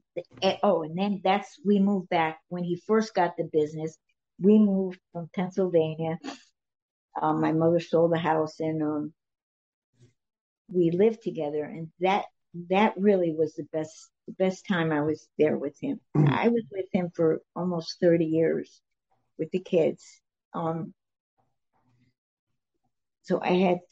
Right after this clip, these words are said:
Speaker 1: three sons, and then, uh, you know, he just never,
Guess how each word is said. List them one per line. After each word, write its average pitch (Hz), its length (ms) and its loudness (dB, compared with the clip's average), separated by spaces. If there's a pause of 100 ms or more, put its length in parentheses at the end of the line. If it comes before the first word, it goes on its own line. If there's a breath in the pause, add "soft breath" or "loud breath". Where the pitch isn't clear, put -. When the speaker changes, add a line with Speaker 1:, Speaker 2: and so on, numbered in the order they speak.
(100)
Speaker 1:
three 220 240 4
sons, - 760 -6 (220)
and 165 200 0
then, 190 600 2
uh, 170 420 -2 (2250 loud breath)
you 196 100 0
know, 180 140 2
he 190 180 2
just 190 280 0
never, 196 800 2